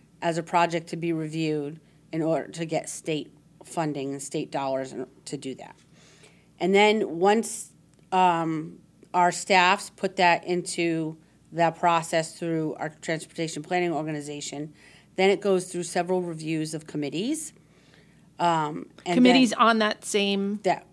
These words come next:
Speaker 1: that
Speaker 2: on this T P O or
Speaker 1: Yes.
Speaker 2: Okay.
Speaker 1: So that we also have, um, the T P O also has citizen advisory committees.
Speaker 2: Okay.
Speaker 1: They have all kinds of acronyms. It'll probably take me a day to
Speaker 2: <laughs> Alphabet
Speaker 1: go over
Speaker 2: soup.
Speaker 1: all of 'em.
Speaker 2: <laughs>
Speaker 1: Yeah, one, we have one for, you know,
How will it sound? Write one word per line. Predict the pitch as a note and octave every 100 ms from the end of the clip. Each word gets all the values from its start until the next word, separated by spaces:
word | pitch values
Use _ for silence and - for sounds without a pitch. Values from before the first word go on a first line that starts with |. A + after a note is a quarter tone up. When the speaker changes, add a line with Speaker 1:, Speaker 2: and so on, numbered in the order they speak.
| G3
Speaker 1:
that | F#3+ F3 -
Speaker 2:
on | G3+
this | G3+ -
T | - A#3
P | G#3+ G#3
O | G#3+
or | G#3+
Speaker 1:
Yes. | G3 F3 - G3
Speaker 2:
Okay. | G3 G3
Speaker 1:
So |
that | F#3 F#3 -
we | F3+ F#3 F#3+
also | F#3 F#3
have, | F3 E3 D#3+
um, | B2+ E3 D3+ C#3+ D#3 - _ _ - - _ -
the | E3
T | -
P | F3+ F3+
O | E3
also | D#3+ E3
has | D#3+ D#3 D#3
citizen | F3 E3 E3+ D#3
advisory | D3 D3+ D#3 E3
committees. | E3 D#3+ E3+ A3
Speaker 2:
Okay. | F#3+ F3+ D#3+ - - - _
Speaker 1:
They | D3+
have | C#3+
all | D3
kinds | - D3+ D3+
of |
acronyms. | - E3 G3 F#3+ G#3 G3+ -
It'll | - D#3+
probably | D#3+ D#3
take | E3 -
me | E3
a | G3+
day | E3+ E3+
to | E3
Speaker 2:
<laughs> |
Alphabet | F#3+ A3+ F3+
Speaker 1:
go | E3+
over | F3+
Speaker 2:
soup. |
Speaker 1:
all | F3+ G#3
of | A3
'em. | C4 D4 - - -
Speaker 2:
<laughs> | - -
Speaker 1:
Yeah, | F#3 G#3
one, | F3+ F#3
we | F#3+
have | F3
one | E3+ E3+
for, | - D#3 D3+
you | D#3
know, | D#3 D3